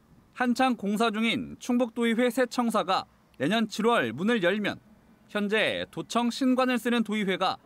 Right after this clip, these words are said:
통째로 옮겨가기 때문에 본관 사무실들은 그 자리를 쓰면 된다는 겁니다.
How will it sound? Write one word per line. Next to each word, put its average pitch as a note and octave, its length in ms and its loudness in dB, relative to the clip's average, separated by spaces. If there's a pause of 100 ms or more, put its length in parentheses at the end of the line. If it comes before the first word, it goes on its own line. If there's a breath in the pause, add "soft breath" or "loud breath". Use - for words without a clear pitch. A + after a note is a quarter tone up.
(180)
통째로 A#3 400 0
옮겨가기 A3 540 0
때문에 G3+ 400 -2 (440)
본관 F#3 360 -2
사무실들은 F#3 840 -4
그 - 140 -10
자리를 F#3 340 0
쓰면 G3 560 0
된다는 F3+ 400 -2
겁니다. D#3 400 -6